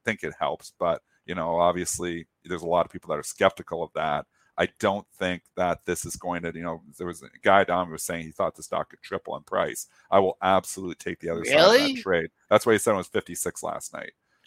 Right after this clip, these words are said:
Speaker 1: Um, I will absolutely take the other side of that
Speaker 2: Too
Speaker 1: trade. I don't
Speaker 2: much,
Speaker 1: think,
Speaker 2: yeah,
Speaker 1: I don't
Speaker 2: yeah.
Speaker 1: think this is the case. I think we've already had the covid bubble for all of these stocks,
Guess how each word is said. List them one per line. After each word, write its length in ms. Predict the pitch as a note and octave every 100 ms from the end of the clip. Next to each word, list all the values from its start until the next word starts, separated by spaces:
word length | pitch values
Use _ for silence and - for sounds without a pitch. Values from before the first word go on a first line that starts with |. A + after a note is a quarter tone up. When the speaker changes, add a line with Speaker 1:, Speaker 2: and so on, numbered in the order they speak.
| -
Speaker 1:
Um, 220 | F2 F2+
I 140 | G2 A2
will 180 | G#2 -
absolutely 680 | G2+ G#2 - G#2 G2 F2 F2
take 220 | - E2
the 100 | -
other 120 | E2
side 280 | D#2+ F#2 E2
of 60 | D#2+
that 160 | D#2
Speaker 2:
Too 260 | - - G3
Speaker 1:
trade. 80 | D#3
I 80 | C3+
don't 80 |
Speaker 2:
much, 120 | F#2+ -
Speaker 1:
think, 100 | A#2+
Speaker 2:
yeah, 600 | A#2+ A#2 A2+ G#2+ G2+ G2+
Speaker 1:
I 80 | G2+
don't 260 | A2 A2 G#2+
Speaker 2:
yeah. 140 | F2
Speaker 1:
think 180 | F#2+ -
this 220 | F#2+ -
is 80 | -
the 80 | F2
case. 340 | - F2+ F2
I 120 | G2
think 200 | G2 A2
we've 140 | A2 G2+
already 280 | G2+ F#2+ E2+
had 360 | - F2+ F2+
the 60 | -
covid 420 | - F2 E2 -
bubble 320 | D#2+ E2 E2
for 180 | - -
all 240 | E2 E2+
of 60 | D#2
these 160 | D2+ -
stocks, 540 | D2 C#2+ C2+ - -